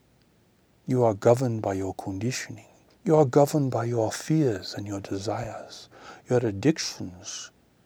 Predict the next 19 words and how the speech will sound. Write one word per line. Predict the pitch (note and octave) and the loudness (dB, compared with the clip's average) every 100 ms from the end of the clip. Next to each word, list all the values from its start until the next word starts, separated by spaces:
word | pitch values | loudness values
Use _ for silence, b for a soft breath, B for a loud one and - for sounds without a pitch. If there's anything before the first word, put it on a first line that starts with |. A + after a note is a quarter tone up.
| _ _ | _ _
and | A#2+ | -8
your | G#2+ G2 | -8 -6
preferences. | D#3+ C#3 - G#2+ A2 - - - _ _ _ _ _ _ _ _ _ _ _ _ _ _ _ _ _ b b b b b _ _ _ _ _ _ _ | -6 -6 -8 -14 -16 -20 -20 -20 _ _ _ _ _ _ _ _ _ _ _ _ _ _ _ _ _ b b b b b _ _ _ _ _ _ _
You | C#3+ | 6
are | D3 | 8
a | C#3 | 6
slave | - - E3+ B2+ F#2+ - | 4 0 2 2 -2 -6
to | - - | -8 -4
other | G2+ F#2+ | -4 -4
forces. | - - A#2 - - - - - - - b b b b b b _ _ _ _ _ _ _ _ _ _ _ _ _ _ _ _ _ _ _ | -8 -8 -10 -12 -16 -20 -20 -20 -20 -20 b b b b b b _ _ _ _ _ _ _ _ _ _ _ _ _ _ _ _ _ _ _
Even | B2+ C#3 D#3+ | 2 4 4
the | D#3 | 4
thoughts | C#3 - C#3 C3+ - | 4 8 8 6 0
in | C#3+ | -4
your | C3+ C3 | 0 0
mind | B2+ C#3+ B2 - - - - | 0 -2 -4 -10 -14 -20 0
are | A#2 | 2
hardly | G#2+ A#2+ A2+ G#2 | 4 2 0 0
original, | A2 G2+ B2+ A2+ E2+ E2+ | 0 0 -2 -4 -8 -12